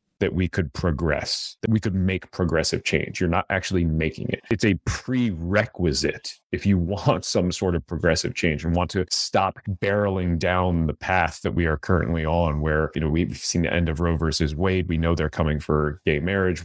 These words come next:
and marriage equality. We know they're coming for contraception.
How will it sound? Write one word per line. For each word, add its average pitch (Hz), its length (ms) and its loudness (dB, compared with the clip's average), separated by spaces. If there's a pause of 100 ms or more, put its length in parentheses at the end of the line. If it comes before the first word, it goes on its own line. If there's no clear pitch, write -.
and 82 120 -2
marriage 95 260 2
equality. 87 400 0
We 76 100 -2
know 85 120 2
they're 76 120 0
coming 76 240 0
for - 120 -6
contraception. 95 840 0